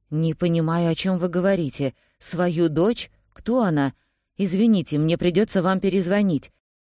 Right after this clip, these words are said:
"Её зовут Сесилия Бартон.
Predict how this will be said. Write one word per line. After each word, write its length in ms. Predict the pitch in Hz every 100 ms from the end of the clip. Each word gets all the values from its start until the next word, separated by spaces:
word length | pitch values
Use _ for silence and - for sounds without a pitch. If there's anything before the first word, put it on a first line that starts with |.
| _ _ -
"Её 440 | 143 180 160 180
зовут 500 | 147 165 160 226 - _ _
Сесилия 680 | - 180 147 190 180 175 180
Бартон. 500 | 190 165 - 135